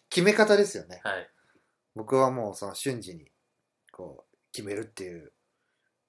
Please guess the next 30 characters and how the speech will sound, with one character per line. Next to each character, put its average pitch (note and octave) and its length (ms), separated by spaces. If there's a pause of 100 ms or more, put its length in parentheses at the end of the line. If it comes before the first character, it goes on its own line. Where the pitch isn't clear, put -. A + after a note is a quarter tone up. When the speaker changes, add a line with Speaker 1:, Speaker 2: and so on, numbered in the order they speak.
(160)
Speaker 1:
直 G#2+ 100
感 F#2+ 260
を F2 120 (100)
重 G#2 180
視 - 140
し - 80
て C#3 100
ま D3 160
す。 - 340
Speaker 2:
は G#2 80
い。 G#2+ 140 (440)
Speaker 1:
ち - 140
ょ A2+ 40
っ - 20
と A2+ 40
長 A#2+ 200
々、 B2+ 200
長 B2+ 260
々 C#3+ 260
と - 320
話 C#3+ 460
し - 100
て C#3+ 80
し D3 120
ま D3+ 100
い D3+ 60
ま D3+ 80
し D3+ 80
た A2 120
が、 F2+ 180